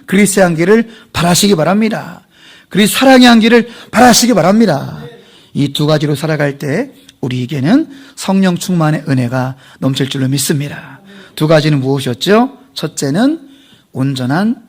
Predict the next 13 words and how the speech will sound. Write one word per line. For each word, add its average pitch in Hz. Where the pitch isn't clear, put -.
신앙 185
고백이에요. 165
온전한 165
신앙 180
고백. -
그리고 123
둘째는 151
삶 214
자체에서 143
여러분 107
형사 254
냄새가 170
아니라 135